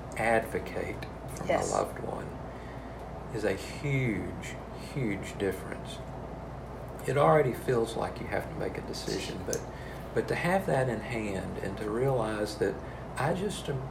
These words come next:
Speaker 1: going to do what I've done all my life with mom and dad and honor their wishes
Speaker 2: Wishes.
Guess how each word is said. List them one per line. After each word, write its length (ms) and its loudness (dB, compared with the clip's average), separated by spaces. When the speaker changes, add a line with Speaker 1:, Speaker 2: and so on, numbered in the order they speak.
Speaker 1:
going 280 2
to 120 0
do 340 2
what 180 2
I've 220 -2
done 440 4
all 200 12
my 120 10
life 400 6
with 180 0
mom 300 10
and 120 4
dad 340 8
and 140 0
honor 360 12
their 180 12
wishes 440 8
Speaker 2:
Wishes. 360 2